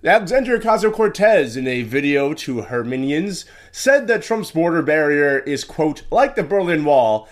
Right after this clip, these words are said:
as she blasted the president for, quote, "moral abomination," and complains that everyone in D C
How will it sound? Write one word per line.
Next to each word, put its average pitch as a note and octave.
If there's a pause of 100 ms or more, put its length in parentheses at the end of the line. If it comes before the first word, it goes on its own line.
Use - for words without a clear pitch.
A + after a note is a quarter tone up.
(180)
as B3+
she C4
blasted E3+
the D#3+
president G#3
for, D3
quote, F#3+ (320)
"moral A#3
abomination," D#3 (380)
and C#4+
complains F3+
that C#3+
everyone F3
in D3+
D D3
C C#3+